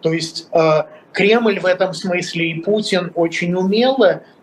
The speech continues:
это эксплуатирует. Он, с одной стороны, это видит и подхватывает, и поэтому это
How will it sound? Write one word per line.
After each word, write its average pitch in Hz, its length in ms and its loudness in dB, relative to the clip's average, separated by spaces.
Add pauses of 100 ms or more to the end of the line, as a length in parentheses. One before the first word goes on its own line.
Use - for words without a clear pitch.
это 175 340 2
эксплуатирует. 196 880 -2
Он, 165 100 -2
с 160 120 -8
одной 190 260 0
стороны, 170 680 -2
это 170 260 0
видит 165 540 -8
и 156 40 -12
подхватывает, 185 1040 0
и 190 40 -10
поэтому 190 560 0
это 185 340 0